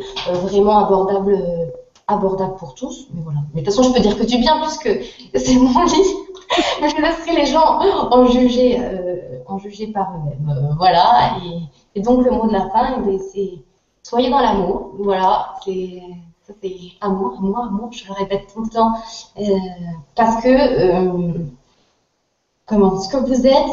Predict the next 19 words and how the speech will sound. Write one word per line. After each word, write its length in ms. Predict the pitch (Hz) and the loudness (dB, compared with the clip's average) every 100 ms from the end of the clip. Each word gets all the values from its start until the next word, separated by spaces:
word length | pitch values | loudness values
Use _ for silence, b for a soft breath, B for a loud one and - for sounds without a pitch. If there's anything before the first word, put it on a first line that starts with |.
| 269 | -4
ça 100 | 240 | 0
peut 120 | 214 240 | 0 0
suffire 500 | 240 262 254 285 247 | -2 -4 -2 0 2
à 60 | |
changer 320 | 247 240 220 | 4 4 4
le 60 | 233 | 4
monde. 340 | 247 294 180 165 | 4 2 -2 -4
Je 100 | 185 | -2
veux 60 | |
dire, 160 | 196 262 | 0 0
c'est 280 | 247 208 202 | 0 0 2
un 180 | 247 247 | 2 2
plus 200 | 233 - | -2 0
un 200 | 262 254 | 0 0
plus 200 | 254 - | -4 -4
un 260 | 240 247 254 | 0 2 2
qui 220 | - - | -2 -4
fait 140 | 226 | -4
que, 380 | 220 214 196 190 | -2 0 0 0